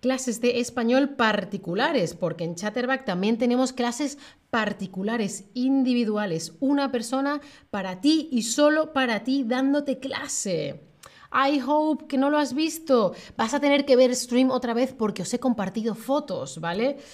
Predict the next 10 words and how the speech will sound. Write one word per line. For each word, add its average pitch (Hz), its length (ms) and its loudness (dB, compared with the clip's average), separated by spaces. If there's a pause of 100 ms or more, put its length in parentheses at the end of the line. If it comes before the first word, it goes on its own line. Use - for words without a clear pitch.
(760)
Bad 240 280 0
Bunny 262 220 4
dice, 247 280 0
"¿Qué 277 120 6
lugar 285 340 4
preferirías 247 680 2
para 208 240 -2
montar 208 360 0
en 202 220 2
bici?". 175 500 -4